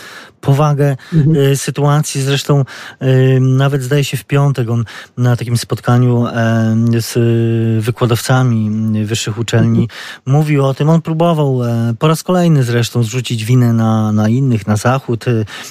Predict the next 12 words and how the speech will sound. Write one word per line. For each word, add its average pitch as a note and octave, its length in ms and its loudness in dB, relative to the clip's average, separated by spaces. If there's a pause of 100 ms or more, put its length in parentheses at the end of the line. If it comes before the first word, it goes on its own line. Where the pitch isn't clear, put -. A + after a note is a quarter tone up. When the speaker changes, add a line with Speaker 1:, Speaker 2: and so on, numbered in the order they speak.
(140)
Speaker 1:
jeśli A2 240 -4
chodzi A2+ 180 2
o A2+ 40 0
te A2 100 -2
zmiany, A2+ 340 2
które A2 200 -2
się - 120 -6
dokonują A2 440 2
na, A2 320 2
na A2+ 140 2
Białorusi. A2+ 460 0
Mówi B2+ 260 2